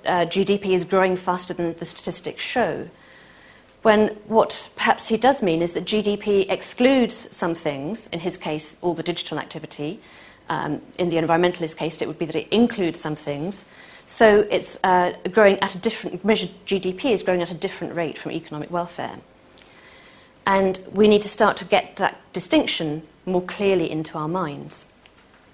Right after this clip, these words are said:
And the environmental externalities are certainly an important part of the gap between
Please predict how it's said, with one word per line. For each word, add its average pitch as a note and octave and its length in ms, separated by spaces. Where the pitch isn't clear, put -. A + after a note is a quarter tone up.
And G#3 280
the A3 200
environmental A#3 440
externalities A3 680
are F#3 60
certainly G3+ 320
an F#3+ 100
important G3+ 480
part A#3 360
of F3+ 100
the F#3 80
gap - 460
between F3+ 600